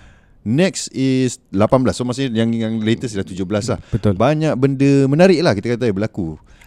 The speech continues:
Speaker 1: Ah, aku punya topik untuk taj-, apa, tajuk kali ni, apa tu? Ah, episod kali ni aku kata Arsenal back on top. Ah, sebab tu, sebab tu aku pakai baju Arsenal.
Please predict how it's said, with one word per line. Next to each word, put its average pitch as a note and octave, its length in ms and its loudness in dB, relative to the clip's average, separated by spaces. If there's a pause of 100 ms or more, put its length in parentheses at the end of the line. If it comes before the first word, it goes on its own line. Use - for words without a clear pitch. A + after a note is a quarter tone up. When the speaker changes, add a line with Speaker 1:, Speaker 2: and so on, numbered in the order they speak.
Speaker 1:
Ah, G#2 400 0
aku A#2 160 -4
punya C#3 160 -2
topik D3+ 320 0
untuk C3 160 -4
taj-, C3+ 180 0
apa, F#3 300 -2
tajuk D3+ 320 0
kali D3 240 2
ni, D#3+ 320 -2
apa B2+ 160 -2
tu? F3 120 -2 (200)
Ah, A2 240 -2
episod A2 240 -4
kali C#3 160 0
ni - 20 2
aku - 140 -4
kata - 160 -2
Arsenal C#3+ 680 -6
back A#2 380 -4
on C#3+ 180 -2
top. C3 380 -4
Ah, D#2+ 160 -20
sebab - 140 -20
tu, E2+ 100 -16
sebab D2+ 180 -12
tu - 80 -14
aku - 120 -20
pakai E2+ 180 -12
baju D#2+ 400 -12
Arsenal. - 320 -18